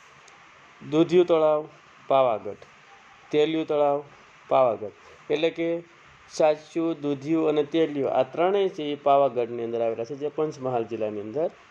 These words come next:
આવે છે. દેસલસર તળ-, તળાવ, ભુજ. નારેશ્વર તળાવ, ખંભાતમાં. શ્યામ સરોવર, શામળાજી.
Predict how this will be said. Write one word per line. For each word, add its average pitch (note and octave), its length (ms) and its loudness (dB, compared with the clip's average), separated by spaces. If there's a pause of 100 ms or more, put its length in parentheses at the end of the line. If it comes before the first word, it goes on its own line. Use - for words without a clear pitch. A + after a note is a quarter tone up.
(400)
આવે A2 220 0
છે. - 160 -16 (1080)
દેસલસર E3+ 520 2
તળ-, D#3 300 2
તળાવ, D3 540 2 (360)
ભુજ. C#3 280 4 (840)
નારેશ્વર D3 560 2
તળાવ, D3 460 2 (500)
ખંભાતમાં. C3+ 640 0 (1040)
શ્યામ D#3+ 260 2
સરોવર, D3+ 520 0 (920)
શામળાજી. B2 600 0